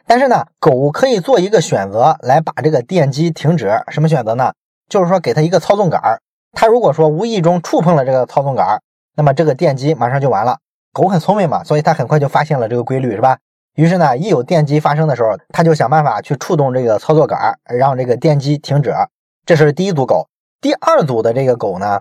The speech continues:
也是给它拴上绳子，然后也是给它施加电击。只不过呢，第二组的这个狗啊，有一个小陷阱是什么呢？就是它这个里面的这个操纵杆儿是坏的，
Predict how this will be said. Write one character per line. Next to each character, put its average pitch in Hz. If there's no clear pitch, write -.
也 131
是 226
给 123
它 131
拴 160
上 151
绳 117
子， 139
然 160
后 208
也 131
是 190
给 -
它 -
施 -
加 156
电 156
击。 151
只 165
不 208
过 311
呢， 190
第 269
二 277
组 127
的 127
这 160
个 143
狗 98
啊， 98
有 135
一 185
个 240
小 107
陷 254
阱 101
是 107
什 104
么 95
呢？ 92
就 170
是 151
它 226
这 262
个 156
里 117
面 113
的 143
这 165
个 123
操 226
纵 233
杆 104
儿 101
是 -
坏 240
的， -